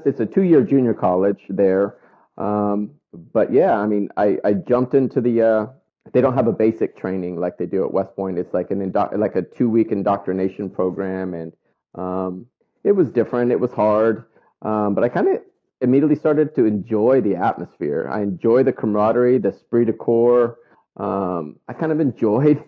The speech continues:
I felt good wearing a uniform to class every day.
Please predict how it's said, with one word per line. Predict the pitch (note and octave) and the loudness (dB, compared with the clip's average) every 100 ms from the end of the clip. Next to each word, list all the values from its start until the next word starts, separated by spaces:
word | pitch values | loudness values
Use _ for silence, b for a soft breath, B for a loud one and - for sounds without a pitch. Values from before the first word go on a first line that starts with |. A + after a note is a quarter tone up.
| _ b b | _ b b
I | A#2+ | -6
felt | - E3+ B2+ | 0 2 2
good | G2+ B2 D3+ | 2 4 4
wearing | C3+ C#3 C#3+ | 4 2 2
a | A2 | 0
uniform | A#2 C3+ - C#3 C3+ B2 | 2 0 -2 -2 -2 -4
to | A#2 | -10
class | - F2+ A#2+ C3 C#3 | -4 0 0 0 -2
every | C3 C3 | 0 0
day. | C#3+ C#3 C#3 C#3+ | 2 4 2 0